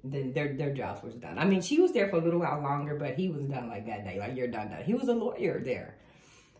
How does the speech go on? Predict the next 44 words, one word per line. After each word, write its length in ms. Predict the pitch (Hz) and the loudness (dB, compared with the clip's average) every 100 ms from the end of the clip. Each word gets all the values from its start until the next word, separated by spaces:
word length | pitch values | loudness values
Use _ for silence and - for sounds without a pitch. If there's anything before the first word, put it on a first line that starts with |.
| _ _ | _ _
Um, 460 | 165 151 104 127 139 - _ _ _ _ - | -4 -4 -6 -10 -12 -18 _ _ _ _ 0
anyway, 480 | 233 220 143 - - | 4 4 2 -2 2
so 160 | 170 | 2
guys, 680 | 175 196 170 - - - - - _ | 4 6 6 2 -4 -10 -18 -20 _
if 180 | 160 147 | -8 0
you 120 | 165 | 4
ever 240 | 220 285 | 6 4
told 240 | 277 294 254 | 0 0 0
a 60 | |
person, 520 | 262 277 269 - 269 | -2 -4 -4 -4 -2
"Hey, 160 | 254 240 | -2 0
I'm 100 | 247 | 0
gonna 180 | 240 226 | 0 0
be 120 | 214 | -4
with 200 | 220 220 | -6 -4
you 120 | 240 | -2
on 80 | 226 | 0
the 140 | 220 - | 0 -2
other 200 | 220 226 | -2 0
end 260 | 208 226 | 0 0
if 100 | 202 | -2
you 120 | 202 | -4
leave 220 | 208 208 196 | -2 -2 0
her 160 | 214 | 0
or 40 | 196 | 0
if 180 | 196 196 | 0 -2
you 100 | 196 | -2
leave 240 | 196 196 | 0 0
him," 180 | 202 220 | -2 -4
I 80 | 196 | -4
hope 220 | 208 220 | -6 -6
you 100 | 180 | -4
mean 240 | 185 226 214 | -2 -2 -4
that 140 | 190 | -6
shit. 480 | - 233 226 - - - _ _ _ _ _ _ _ _ _ _ _ _ _ _ - | -8 -6 -6 -8 -16 -20 _ _ _ _ _ _ _ _ _ _ _ _ _ _ -8
Because 260 | 165 180 | 0 0
that's 240 | 202 226 320 | 2 2 2
a 60 | |
lot 320 | 240 208 - | 0 0 0
for 100 | 190 | -4
a 80 | 165 | -4
person 400 | - 180 180 156 | -4 -6 -6 -10
to 140 | - 160 | -10 -6
do. 200 | 156 | -6